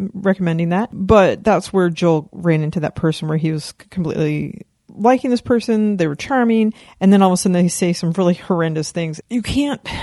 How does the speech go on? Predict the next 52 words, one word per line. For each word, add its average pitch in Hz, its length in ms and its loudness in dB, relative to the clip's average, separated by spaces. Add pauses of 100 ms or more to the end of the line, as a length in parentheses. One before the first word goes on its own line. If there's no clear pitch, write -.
(240)
change 240 480 0
people's 202 300 -4
minds 165 340 -4
that - 160 -8
think - 220 -6
that - 180 -4
way. 240 320 -4
So 190 240 -2
being 202 260 0
around 165 300 -2
that 196 260 -2
just - 360 -8
would 175 180 -2
make 170 240 -4
me 160 80 -4
feel 156 220 -8
so 170 240 -2
uncomfortable. 160 640 -6 (400)
But 208 80 4
he 233 100 4
puts 254 200 0
himself 220 340 2
in 190 220 2
situations 185 600 -2
where 180 380 2
he 185 260 0
is 247 140 2
comf-, 156 260 -8 (140)
uncomfortable 165 520 -4
so 190 140 -10
that 185 80 -4
maybe 190 300 -2
he 190 180 -2
can 175 220 -8
learn 175 180 -2
something, 180 460 -6 (420)
or 285 500 -2
just - 300 -8
learn 247 200 2
that 269 80 -2
he's 262 180 -4
right 277 240 -2
to 185 80 -2
not 185 100 2
hang 202 140 2
out 240 120 -2
with 202 40 -2
these 196 120 -2
kind 196 120 6
of 180 60 2
people. 208 360 6
<laughs> - 60 -20